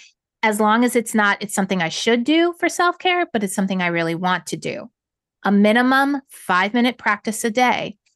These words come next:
That connects you with yourself. That is, like, my number one start. When I,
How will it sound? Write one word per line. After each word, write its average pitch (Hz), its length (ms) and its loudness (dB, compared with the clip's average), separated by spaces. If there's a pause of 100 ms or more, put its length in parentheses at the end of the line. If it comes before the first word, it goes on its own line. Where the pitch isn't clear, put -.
(160)
That 226 360 0
connects 233 520 0
you 214 100 -2
with 185 240 -2
yourself. 175 480 -6
That 202 200 0
is, 233 120 -2
like, 190 260 -2 (220)
my 220 160 -2
number 226 600 4
one 208 340 2
start. 202 640 -2
When 196 160 0
I, 180 120 -4